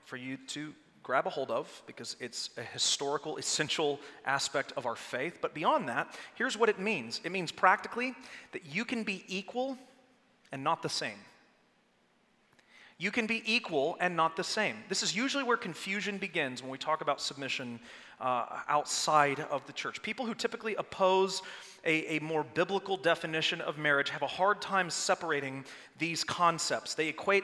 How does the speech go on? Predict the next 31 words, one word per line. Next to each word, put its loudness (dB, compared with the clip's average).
equality 4
with -2
sameness. 0
They're -2
not 4
the -4
same 0
thing. 2
Submission 4
does 4
not 8
mean 2
inferiority, 6
and 0
equality 8
does 2
not 8
mean 0
sameness. 0
If 8
it 4
does, 10
here's 4
what 6
ends 6
up 6
happening. 6
It 2
means 4
then 6
that 6